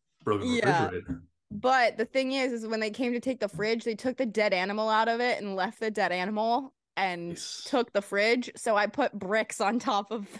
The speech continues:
Speaker 2: <laughs> dead animal in my
Speaker 1: Oh,
Speaker 2: yard
Speaker 1: nice,
Speaker 2: and
Speaker 1: nice.
Speaker 2: put it under the staircase.
Speaker 1: You should put bricks at, like, the site of every, uh, dead animal in your yard and just, like, actually make a graveyard.
Speaker 2: I was out of bricks after one animal, Tyler. <laughs>
Speaker 1: Oh, great.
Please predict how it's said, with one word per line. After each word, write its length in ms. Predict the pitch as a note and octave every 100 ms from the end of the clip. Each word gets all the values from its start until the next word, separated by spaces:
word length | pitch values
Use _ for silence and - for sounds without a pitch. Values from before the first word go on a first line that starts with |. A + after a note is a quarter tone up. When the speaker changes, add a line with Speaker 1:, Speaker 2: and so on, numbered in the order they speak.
| -
Speaker 2:
<laughs> 280 | - - C#4
dead 160 | C4+ - _
animal 200 | - -
in 60 | A3+ -
my 80 | F3+ -
Speaker 1:
Oh, 40 |
Speaker 2:
yard 180 | - G2
Speaker 1:
nice, 340 | A3 C4 - F4+ -
Speaker 2:
and 180 | A2 G2
Speaker 1:
nice. 160 | C4+
Speaker 2:
put 180 | D#4 B3+
it 120 | A#3
under 200 | A3 A3
the 120 | G#3
staircase. 600 | A3+ - E3+ E3+ C3+ F#2 D#3
Speaker 1:
You 100 | D#3
should 240 | G3 F4+
put 240 | A3 A#3
bricks 640 | C3 D3 D#3 D3 - - -
at, 160 | C3 B2+
like, 200 | A#2 -
the 60 | A#2+
site 320 | - A#2+ A#2
of 100 | G#2+
every, 540 | A2 A2 B2+ B2+ B2 _ -
uh, 440 | A2+ A2 G#2 G#2+ - B2
dead 200 | B2+ A2+
animal 340 | A2+ A#2 A#2+
in 80 | A2+
your 140 | A2
yard 340 | G#2 G2+ A2+ B2+
and 80 | A2+
just, 240 | G#2+ -
like, 220 | A2+ G2
actually 440 | - - - A#2 G2
make 240 | G2 F#2+
a 60 | G2
graveyard. 600 | G2 F#2 F#2 D#2+ - - _
Speaker 2:
I 160 | A#3 A#3+
was 160 | C4 E4+
out 180 | B3
of 120 | C#4+ A3+
bricks 260 | A3 A#3+
after 280 | A3+ A3+ A3
one 240 | G3 F#3+ F#3
animal, 340 | F#3 E3 C#3+
Tyler. 400 | - D#3+ C#3 C#3 D4+ E4
<laughs> 160 | C#4+ A#2+
Speaker 1:
Oh, 360 | C#3 F3+ A#2
great. 500 | - A2 C#3 A2 -